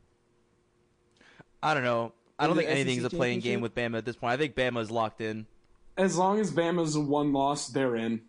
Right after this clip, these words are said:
Speaker 1: Yeah.
Speaker 3: Doesn't matter if they're in the championship or not. They proved that last year. And to be honest, like, I really don't think there's anybody that beats them.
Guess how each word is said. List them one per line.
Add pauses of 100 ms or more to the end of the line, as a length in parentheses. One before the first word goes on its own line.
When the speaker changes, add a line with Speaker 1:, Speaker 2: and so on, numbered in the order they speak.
(680)
Speaker 1:
Yeah.
Speaker 3:
Doesn't
matter
if
they're
in
the
championship
or
not.
They
proved
that
last
year. (480)
And (240)
to
be
honest,
like, (480)
I
really
don't
think
there's
anybody
that
beats
them.